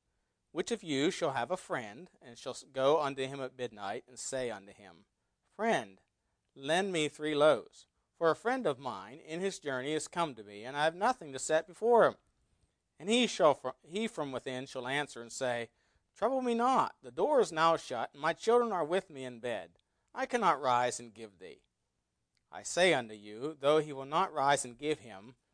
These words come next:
because he is his friend, yet because of his importunity he will rise and give him as many as he needeth.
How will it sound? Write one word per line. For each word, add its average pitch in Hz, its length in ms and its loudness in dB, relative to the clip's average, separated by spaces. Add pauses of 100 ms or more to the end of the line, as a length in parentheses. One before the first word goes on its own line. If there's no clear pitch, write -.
(180)
because 156 440 0
he 127 220 -8
is 135 200 -4
his 110 200 -14
friend, 143 600 -10 (500)
yet 185 320 4
because 196 420 2
of 185 120 0
his 170 160 0
importunity 175 1080 -2
he 156 120 -6
will 180 180 2
rise 165 400 6
and 160 140 -10
give 175 140 0
him 147 280 -6
as 131 160 -6
many 139 260 -6
as 131 140 -4
he 131 100 -12
needeth. 123 380 -12